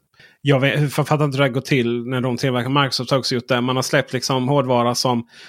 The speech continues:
Du skickar inte ens ut det till recensenterna, och så får de gå och köpa det själva, de stora amerikanska recensenterna, och så är det bara så helt värdelöst. Alltså, för vem utvecklas det här? När ni inte själva ens vågar sk-, tro på produkterna. Det är jättekonstigt. De har,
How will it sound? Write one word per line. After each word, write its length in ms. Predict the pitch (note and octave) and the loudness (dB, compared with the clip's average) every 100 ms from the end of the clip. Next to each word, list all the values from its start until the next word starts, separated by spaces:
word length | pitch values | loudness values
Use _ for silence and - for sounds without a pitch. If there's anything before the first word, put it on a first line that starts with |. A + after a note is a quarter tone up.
| - | -12
Du 100 | C3+ | -6
skickar 240 | - C#3+ | -2 0
inte 120 | D3+ D#3+ | 2 2
ens 140 | D3+ | 2
ut 140 | D#3+ | 2
det 100 | B2+ | 0
till 100 | A#2+ | 0
recensenterna, 680 | C3+ C3 C#3 D#3 B2 A#2 A#2+ | 0 0 0 0 0 -2 -4
och 80 | B2 | -4
så 80 | B2+ | -4
får 140 | - | -4
de 100 | C3+ C3 | -2 0
gå 80 | |
och 80 | C3+ | 0
köpa 260 | - C#3+ C#3 | 2 2 2
det 80 | B2+ | 2
själva, 320 | C#3 C3+ A2+ | 2 2 -2
de 100 | A#2 | -2
stora 140 | C3+ | -2
amerikanska 460 | B2 A#2+ C3 A#2 A#2+ | -2 -2 -2 -2 -4
recensenterna, 560 | A#2+ A#2 C#3 A2+ A2 A2+ | -4 -4 -4 -4 -6 -8
och 80 | |
så 80 | A#2+ | -4
är 40 | C3 | -4
det 40 | |
bara 120 | B2 | -2
så 140 | A#2 B2+ | -2 0
helt 200 | C#3 A#2+ | -2 0
värdelöst. 560 | C3+ B2+ G#2 G#2 - _ - _ - | 0 -2 -4 -6 -8 _ -20 _ -8
Alltså, 160 | C3+ | -6
för 180 | C#3+ - | -2 0
vem 240 | D#3 E3+ D#3+ | 2 2 2
utvecklas 520 | E3+ C#3+ B2 C3 C3 | 2 0 -2 -2 0
det 60 | |
här? 260 | E3 D3+ A#2+ - _ _ _ - | 2 4 2 -4 _ _ _ -4
När 80 | D3 | 0
ni 80 | D#3 | 2
inte 120 | - | 2
själva 300 | D#3 C#3+ C3+ | 0 2 0
ens 220 | C#3+ C#3 | -2 -2
vågar 200 | C3+ C3 | -2 0
sk-, 160 | C#3+ A2 | -2 -2
tro 180 | D3+ B2 | -4 -4
på 120 | A#2+ | -6
produkterna. 440 | C3+ C3 - A2+ | -6 -6 -6 -6
Det 100 | B2 | -4
är 40 | C#3 | -4
jättekonstigt. 800 | C3 C3 D3 - C3 A#2 A#2 - | -4 -4 -4 -4 -8 -8 -8 -8
De 140 | C3 | -2
har, 320 | D#3+ C#3+ C3 | 0 0 0